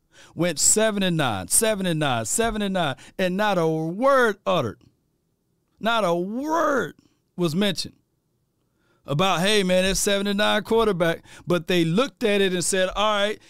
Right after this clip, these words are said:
hey, that's a, uh, that's a Super Bowl caliber coach over there who had better coaching, by the way, right? That's a Super Bowl caliber coach. And then the crazy, you know the craziest thing of it all, ladies and gentlemen? A third of you guys that's watching right now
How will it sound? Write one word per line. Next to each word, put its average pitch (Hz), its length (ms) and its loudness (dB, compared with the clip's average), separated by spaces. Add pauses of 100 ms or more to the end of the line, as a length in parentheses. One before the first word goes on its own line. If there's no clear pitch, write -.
(220)
hey, 185 240 0
that's 165 340 -2
a, 139 160 -6
uh, 139 400 0
that's 131 160 -6
a 131 40 -10
Super 156 240 0
Bowl 156 240 2
caliber 143 440 0
coach 196 340 0
over 190 200 2
there 190 100 2
who 147 160 2
had 139 160 -2
better 160 220 0
coaching, 165 360 0
by 180 160 2
the 196 80 2
way, 123 280 0 (120)
right? 151 240 0 (400)
That's 147 220 0
a 127 40 -6
Super 147 240 -2
Bowl 147 180 0
caliber 127 380 -2
coach. - 480 -2 (560)
And 214 160 0
then 262 260 0 (120)
the 185 100 2
crazy, 233 500 0
you 247 60 2
know 285 160 2
the 208 80 0
craziest 226 640 0
thing 220 320 0
of 220 140 0
it 214 80 0
all, 226 220 2
ladies 214 340 -2
and 196 120 -4
gentlemen? 190 480 -4 (1000)
A 180 140 2
third 240 420 4
of 202 80 0
you 202 160 2
guys 175 340 2
that's 160 160 0
watching 185 360 0
right 180 220 2
now 175 300 -2